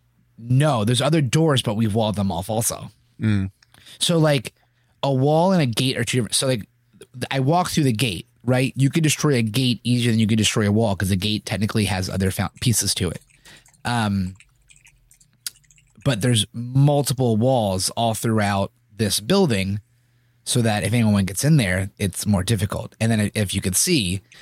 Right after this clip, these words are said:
Speaker 1: we've then walled off every other section to this building. Make sure no one's on right now. To this building so that people, like, can't get in. If you notice here, if I bring up, if I scope in over here, we've put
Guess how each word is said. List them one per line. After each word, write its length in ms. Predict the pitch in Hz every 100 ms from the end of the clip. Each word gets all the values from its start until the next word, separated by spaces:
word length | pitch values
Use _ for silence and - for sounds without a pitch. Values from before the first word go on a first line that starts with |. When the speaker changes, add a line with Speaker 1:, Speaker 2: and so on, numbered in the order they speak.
| - -
Speaker 1:
we've 140 | 113
then 200 | 107 117
walled 260 | 101 107 104
off 280 | 104 101 - _
every 400 | 127 135 113 120
other 160 | 107 110
section 680 | - 123 - 113 101 95 - _ - _ -
to 140 | 123
this 240 | 104 101 -
building. 640 | 175 196 127 90 101 107 - _ _ -
Make 100 | -
sure 120 | 98
no 140 | 87
one's 160 | 73 98
on 160 | 90
right 120 | 90 87
now. 180 | 95 - - _ _ -
To 80 | 120
this 200 | 175 151
building 560 | 127 104 101 104 117 - _ _ -
so 140 | 120
that 60 | -
people, 300 | 131 117 107
like, 300 | 107 - - _
can't 140 | 123
get 100 | 110
in. 60 | 92
If 100 | 95
you 80 | 123
notice 580 | 147 156 104 117 - -
here, 140 | 123
if 80 | 101
I 80 | 101
bring 240 | 98 107
up, 200 | 104 98
if 420 | - _ _ _ 104
I 60 |
scope 340 | - - 110 127
in 120 | 127
over 180 | 95 98
here, 380 | 98 95 107 - _ - - _ _ - - _ -
we've 300 | 110 117 101
put 340 | - 139 117